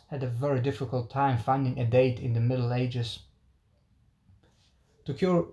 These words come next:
the medieval magician Lonely Heart, this demon,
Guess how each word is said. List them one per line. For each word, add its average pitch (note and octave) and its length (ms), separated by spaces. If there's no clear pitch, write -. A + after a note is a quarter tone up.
the C#3+ 120
medieval B2 640
magician B2+ 500
Lonely C3+ 320
Heart, B2+ 560
this D3 240
demon, C#3+ 440